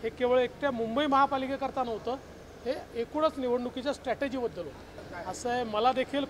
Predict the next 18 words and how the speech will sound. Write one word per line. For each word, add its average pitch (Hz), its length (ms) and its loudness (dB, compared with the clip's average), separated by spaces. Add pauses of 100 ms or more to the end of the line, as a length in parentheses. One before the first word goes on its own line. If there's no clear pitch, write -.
खूप 285 160 -2
मजा 240 320 2
येते 247 260 0
ज्यावेळेस 226 440 0
तुमची 247 260 -6
पतंगबाजी 247 600 2
मी 240 120 -2
पाहतो. 170 420 0 (1200)
ज्याला 226 300 6
जे 262 220 2
मनात 247 360 2
येईल 254 180 -4
ते 262 80 2
तो 254 160 -2
दाखवतो, 240 520 2 (1160)
ज्याला 233 240 6
जे 262 160 2
मनात 254 260 2